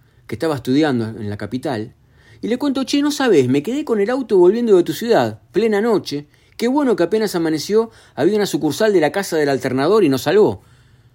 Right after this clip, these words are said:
Me mira medio extrañado, ¿no? Y me dice, "¿Una sucursal de qué?". "De la Casa del Alternador". "¿A dónde te quedaste?". "En el kilómetro tres ochenta y cuatro, me acuerdo bien porque se veía el mojón".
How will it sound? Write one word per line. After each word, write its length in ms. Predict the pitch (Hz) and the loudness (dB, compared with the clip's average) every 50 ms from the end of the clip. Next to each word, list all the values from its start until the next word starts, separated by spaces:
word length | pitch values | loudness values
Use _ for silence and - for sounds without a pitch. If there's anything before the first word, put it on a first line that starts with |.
| _ _ _ _ _ _ | _ _ _ _ _ _
Me 140 | - - 302 | -10 -8 -6
mira 180 | 311 330 320 285 | -6 -4 -4 -4
medio 160 | 277 294 294 | -4 -4 -4
extrañado, 600 | - - - 190 208 247 262 220 160 131 127 151 | -6 -6 -6 -6 -2 -2 0 0 0 0 0 0
¿no? 60 | 180 | -2
Y 40 | 214 | -2
me 80 | 202 196 | -2 -2
dice, 240 | 214 208 - - 226 | -4 -4 -6 -6 -6
"¿Una 140 | 262 277 | -6 -6
sucursal 360 | - - - 160 143 233 240 202 | -8 -6 -6 -4 -4 -4 -2 -2
de 100 | 135 123 | -2 -2
qué?". 220 | - - 349 - _ _ _ _ _ _ _ _ _ _ _ _ _ _ _ _ _ _ _ _ | -2 -4 -6 -8 _ _ _ _ _ _ _ _ _ _ _ _ _ _ _ _ _ _ _ _
"De 140 | - 214 226 | -6 -4 -2
la 100 | 233 240 | -2 -2
Casa 240 | 240 277 247 - 233 | -2 -4 -4 -2 -2
del 100 | 220 208 | 0 0
Alternador". 640 | 208 190 196 196 208 226 254 247 180 127 107 104 104 - _ - _ _ - - - - - _ | 0 0 0 -2 -2 -2 0 0 0 0 -2 -4 -10 -16 _ -20 _ _ -20 -20 -20 -20 -14 _
"¿A 60 | - | -6
dónde 200 | 269 320 320 285 | -2 -2 -2 -2
te 120 | - 135 - | -2 0 0
quedaste?". 440 | 120 107 92 78 - - 98 90 - _ _ _ _ _ _ _ _ - - - _ _ _ _ _ _ - _ | 0 0 0 -2 -6 -10 -12 -12 -12 _ _ _ _ _ _ _ _ -20 -20 -20 _ _ _ _ _ _ -14 _
"En 80 | - 190 | -2 -2
el 120 | 214 226 | -2 0
kilómetro 400 | 220 254 285 302 285 262 226 226 220 | 0 -2 -2 0 0 0 -2 -4 -4
tres 160 | 254 269 233 | -4 0 0
ochenta 260 | 233 214 185 180 185 190 | 0 0 0 -2 -4 -4
y 60 | 196 | 0
cuatro, 340 | - 254 190 147 - 127 131 | 2 2 2 2 2 0 -2
me 60 | 135 | -2
acuerdo 340 | 135 - 208 208 196 190 180 | 2 2 2 4 6 4 4
bien 220 | 196 214 220 208 | 4 4 2 0
porque 160 | 175 156 135 | -2 -4 -4
se 160 | 123 - 135 | -2 -2 0
veía 200 | 131 135 156 175 | 2 4 4 4
el 60 | 165 151 | 2 2
mojón". 480 | 143 139 - - 196 190 175 160 160 | 0 -2 -2 -2 -2 -2 -2 -4 -6